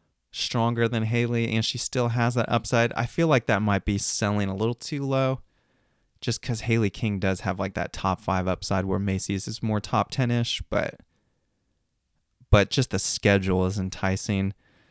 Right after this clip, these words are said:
So, m-, maybe Missy Gannon could be a nice one. I don't know if you could snag Missy Gannon for Haley King, but I think I would do that just to get that schedule consistency. Uh, but yeah, I think Haley King, if you have her right now, I think you should definitely be considered selling her high.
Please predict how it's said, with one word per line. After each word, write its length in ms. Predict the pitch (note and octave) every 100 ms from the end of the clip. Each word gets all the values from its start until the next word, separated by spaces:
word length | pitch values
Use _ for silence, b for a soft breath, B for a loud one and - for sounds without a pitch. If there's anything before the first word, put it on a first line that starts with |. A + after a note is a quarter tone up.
| _ _
So, 760 | - - - G#2+ G#2 G2+ G2 -
m-, 460 | - - A#2 A#2 -
maybe 240 | D3 G3
Missy 340 | C4 B3 - G#3+
Gannon 560 | A2+ G#2+ A#2+ G2 A2
could 200 | - A2+
be 140 | G#2 G2
a 80 |
nice 340 | G2 F#2 F#2+ -
one. 160 | G2
I 80 | G2
don't 140 | C3 B2+
know 100 | G#2+
if 100 | -
you 100 | -
could 100 | G#2
snag 340 | - G2 F#2+
Missy 240 | G2 -
Gannon 300 | G#2 G#2+ G2+
for 120 | G#2+ A#2+
Haley 260 | C3+ C3
King, 260 | - D#3+ C#3
but 80 | A2
I 40 |
think 200 | - C#3+
I 40 |
would 180 | G#2 G2+
do 180 | G2+ G#2+
that 240 | G2+ G2
just 160 | - -
to 40 |
get 140 | - -
that 160 | F#2+
schedule 440 | - - G#2 G2+ G2
consistency. 880 | - A2 A2+ G#2 G#2 G2 G#2+ G#2 - _ _ _ _ _ -
Uh, 280 | B2 A2+ A2
but 140 | C3
yeah, 120 | D#3+
I 60 | A2
think 220 | - F3
Haley 300 | A2+ C3+ G#2+
King, 220 | - A#2
if 160 | G2+ -
you 100 | D3
have 200 | A2 G2+
her 140 | G2+
right 180 | F#2 F#2+
now, 160 | G2+ F#2+
I 80 | F#2+
think 220 | C#3 A#2
you 60 |
should 280 | A2 - G2+
definitely 300 | G#2 G2 A2+
be 140 | A2 A2
considered 400 | A#2 - C3 C3
selling 300 | - C3+ C3+
her 200 | C3+ C3
high. 280 | C3+ C3+